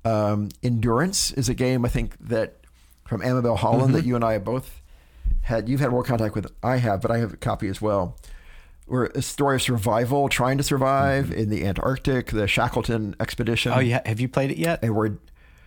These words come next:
Speaker 1: I've, I've read through the rules. I haven't played it yet, no. But it, it seems like some very difficult moments related to death, both of human beings and of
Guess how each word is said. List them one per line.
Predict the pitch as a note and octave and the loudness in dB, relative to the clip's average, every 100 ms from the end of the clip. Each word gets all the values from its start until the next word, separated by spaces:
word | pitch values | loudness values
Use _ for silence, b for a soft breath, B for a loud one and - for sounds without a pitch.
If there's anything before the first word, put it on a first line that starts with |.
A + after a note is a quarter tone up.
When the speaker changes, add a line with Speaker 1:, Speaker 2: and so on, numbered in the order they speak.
| B B B B B B B | B B B B B B B
Speaker 1:
I've, | - C#3+ B2 | 2 4 4
I've | A#2 C3 | 2 4
read | D#3 E3 | 4 4
through | E3+ | 2
the | C3+ | 2
rules. | A#2+ D3 D3+ C#3+ C#3+ C#3+ - | 2 2 4 4 2 2 0
I | - | 0
haven't | B2+ A2+ A2 | 0 0 -2
played | - F#2+ F2 | -2 0 -2
it | - | -4
yet, | C#2 A1+ - - | -6 -6 -10 -6
no. | G2+ F#2 E2+ F2 F#2+ | -2 -2 -2 -4 -4
But | - A2+ | -2 -2
it, | A2 - | -2 -2
it | B2 - _ _ - | -4 -4 _ _ -10
seems | - D3+ | -4 0
like | C3 | 0
some | - A#2 | -2 -2
very | A#2 B2 B2 | 0 2 0
difficult | G2+ A#2 A2+ A#2 F2+ | 0 -2 0 -2 0
moments | G#2+ G#2 F2 | 0 0 -2
related | G2+ F#2+ G2 F2+ | -2 0 -2 -4
to | E2+ | -4
death, | G#2 F2 - - | -2 -2 -4 -2
both | A2 - - - - b b b b b | -2 -2 -10 -20 -20 b b b b b
of | G#2+ | -6
human | - B2 A2+ | 0 0 2
beings | A#2 G#2+ | 2 0
and | G#2+ | 0
of | A2+ | 0